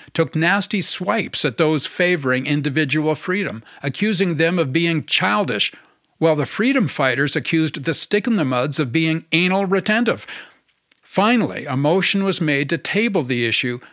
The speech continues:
but an amendment was quickly moved to forestall that motion, a debate ensuing about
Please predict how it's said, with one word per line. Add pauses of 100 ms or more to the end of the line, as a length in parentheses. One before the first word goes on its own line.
(140)
but
an
amendment
was
quickly
moved
to
forestall
that
motion, (240)
a
debate
ensuing
about